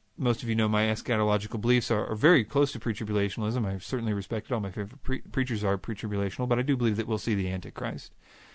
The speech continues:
And we'll see his persecution. I think we're promised it. I think Second Thessalonians two, all the Olivet Discourse, et cetera, Ma-, Revelation chapter six. I could go on. I have a video about it if you want to. But, but, but here's my point, is if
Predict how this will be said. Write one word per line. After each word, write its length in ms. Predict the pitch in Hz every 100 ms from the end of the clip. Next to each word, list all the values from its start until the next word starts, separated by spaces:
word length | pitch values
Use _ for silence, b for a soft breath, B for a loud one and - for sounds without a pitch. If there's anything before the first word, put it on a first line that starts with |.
| B B B B
And 140 | 131 110
we'll 100 | 98
see 160 | 117
his 140 | 110 -
persecution. 760 | 110 - 98 - 101 - 117
I 60 | 95
think 220 | 107 -
we're 60 |
promised 500 | - - 98 98 -
it. 100 | 104
I 80 | 107
think 220 | 104 98
Second 240 | - 107 104
Thessalonians 560 | 110 - 104 101 95
two, 480 | - 127 117 113 107
all 140 | 101 104
the 80 | 104
Olivet 300 | 107 104 117
Discourse, 520 | 120 - 120 107 -
et 80 | -
cetera, 460 | 151 139 127 123
Ma-, 140 | 117 117 - -
Revelation 480 | - 110 113 110 -
chapter 180 | 117 110
six. 260 | - 123
I 60 | 107
could 180 | 101 104
go 100 | 98
on. 260 | 98 92 - b b -
I 80 |
have 120 | 101 95
a 80 |
video 280 | 98 117 110
about 240 | 98 98 95
it 60 |
if 100 | 98
you 80 | 104
want 180 | 101 107
to. 100 | 110
But, 160 | 110 110 B B
but, 140 | - 143
but 160 | 143 - B B B -
here's 200 | 180 160
my 100 | 135
point, 320 | 160 117 -
is 320 | - 131 120 b b _
if 420 | 160 170 - -